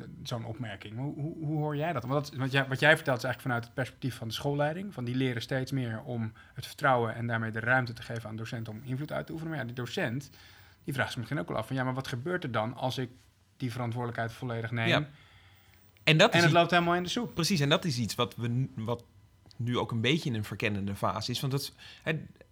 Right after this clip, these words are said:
Speaker 2: het vraagt om vertrouwen van allerlei kanten.
Speaker 1: Mhm.
Speaker 2: Van de schoolleider vertrouwen in de docent.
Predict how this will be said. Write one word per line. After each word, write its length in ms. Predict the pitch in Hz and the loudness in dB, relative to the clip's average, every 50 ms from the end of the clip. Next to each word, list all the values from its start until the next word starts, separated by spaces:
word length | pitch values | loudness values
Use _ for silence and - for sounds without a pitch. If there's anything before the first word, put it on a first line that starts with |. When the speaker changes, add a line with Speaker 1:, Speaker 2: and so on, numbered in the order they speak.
| _ _ - _ - | _ _ -20 _ -6
Speaker 2:
het 140 | - - - | -6 -4 2
vraagt 400 | - 170 165 156 139 - - - | 6 8 8 8 8 4 -2 -4
om 300 | - 135 131 131 135 120 | -4 -2 -2 -2 -2 -2
vertrouwen 540 | - - 127 - - 151 156 170 165 156 - | -2 -4 -2 4 6 8 8 8 6 4 2
van 160 | - 143 127 | 0 2 4
allerlei 340 | - 151 170 160 147 135 135 | 6 6 6 6 6 4 4
kanten. 500 | - 135 107 98 98 101 - 101 107 - | 6 4 4 4 2 -4 -6 -8 -8 -6
Speaker 1:
Mhm. 260 | - 123 113 123 147 | -4 -2 -2 -2 -2
Speaker 2:
Van 200 | 143 143 135 123 | 0 0 0 2
de 240 | 113 107 98 - - - | 2 0 -2 -2 -6 -8
schoolleider 760 | - - - 147 151 147 123 113 104 107 101 104 95 - - - - - | -8 -4 0 2 4 4 6 4 4 4 0 -2 -4 -4 -6 -10 -16 -12
vertrouwen 560 | - - 117 - 131 120 117 110 110 107 - | -8 -6 2 8 8 8 10 8 6 2 0
in 300 | 104 107 107 104 85 - - | 0 -2 -2 -4 -4 -6 -6
de 140 | 135 123 113 | -4 -2 -2
docent. 680 | 107 107 104 - - 139 110 98 95 95 - - - | 0 0 0 2 2 2 2 2 0 -2 -6 -8 -14